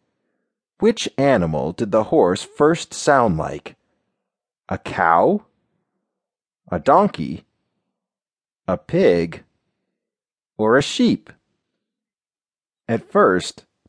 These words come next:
the horse sounded like a cow. Question number four. Why were the animals making the wrong sounds?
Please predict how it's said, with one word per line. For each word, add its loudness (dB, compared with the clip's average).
the 0
horse 2
sounded 0
like -2
a 0
cow. -6
Question 0
number 2
four. -4
Why 2
were 4
the 0
animals -2
making 0
the 0
wrong -2
sounds? -4